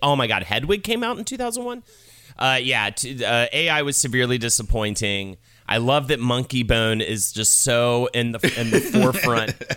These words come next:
Speaker 1: And Freddy Got Fingered both came out in two thousand one. I don't think I've ever actually sat down and watched either film. Uh, <laughs> so
Speaker 2: I'm seeing, ooh, ooh, ooh. Here's some, okay, here's some, I'm gonna,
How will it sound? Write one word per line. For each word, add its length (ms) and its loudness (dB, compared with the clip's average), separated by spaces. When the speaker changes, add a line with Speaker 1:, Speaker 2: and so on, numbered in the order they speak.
Speaker 1:
And 320 0
Freddy 280 0
Got 200 0
Fingered 600 -2
both 280 2
came 200 0
out 140 2
in 40 -8
two 160 -4
thousand 460 -2
one. 320 -2
I 100 2
don't 140 0
think 120 -4
I've 120 0
ever 300 0
actually 360 -2
sat 200 2
down 160 2
and 100 0
watched 360 0
either 360 0
film. 500 0
Uh, 400 2
<laughs> 840 -4
so 520 -4
Speaker 2:
I'm 140 0
seeing, 520 2
ooh, 500 4
ooh, 380 2
ooh. 240 4
Here's 280 2
some, 320 0
okay, 400 2
here's 200 2
some, 500 -4
I'm 120 2
gonna, 280 2